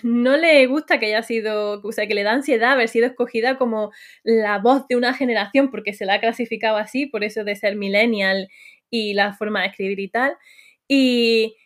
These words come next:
y entonces dice que ella es una privilegiada y que no es representativa, lo cual, luego lo hablaremos, pero es uno de los argumentos que se esgrimen en contra de ella, es que no es representativa. Digo, pero bueno,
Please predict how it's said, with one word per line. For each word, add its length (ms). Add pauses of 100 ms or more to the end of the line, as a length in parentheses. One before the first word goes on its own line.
(120)
y 80
entonces 340
dice 260
que 180
ella 220
es 200
una 320
privilegiada 680
y 80
que 120
no 340
es 200
representativa, 880 (280)
lo 260
cual, 400 (460)
luego 220
lo 80
hablaremos, 480
pero 140
es 280
uno 280
de 100
los 120
argumentos 600
que 120
se 100
esgrimen 400
en 140
contra 340
de 140
ella, 240
es 100
que 140
no 200
es 100
representativa. 680
Digo, 280
pero 160
bueno, 180